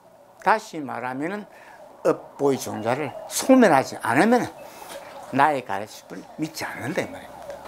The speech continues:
그래서 말법 세대나 말이 나옵니다. 말법 세대 중생들은 나의 가르침을 믿지 않는다. 그런데 나의 가르침 믿는 것은 마음과 몸이 청정하면 나의 가르침 믿는다.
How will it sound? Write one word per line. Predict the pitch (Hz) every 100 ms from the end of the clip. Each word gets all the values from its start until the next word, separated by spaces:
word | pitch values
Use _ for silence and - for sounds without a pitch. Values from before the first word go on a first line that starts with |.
| - - - - -
그래서 | 277 302 -
말법 | 208 151 151 - 165
세대나 | - - 98 107 110
말이 | 113 90 90
나옵니다. | 85 90 90 85 - - - - - -
말법 | 214 254 247 240 214
세대 | - 156
중생들은 | 151 123 120 143 139 139 165 - - _
나의 | - 202 269 277 226
가르침을 | 139 139 135 165
믿지 | 139 190 113
않는다. | - _ _ _
그런데 | 277 254
나의 | 202 294 302 277
가르침 | 233 226 208
믿는 | 175 202 240
것은 | 233 202 - _
마음과 | 170 202 196
몸이 | 180 175 170
청정하면 | - 285 269 190 214 127
나의 | 180 240 190
가르침 | 143 143 131
믿는다. | 101 120 190 127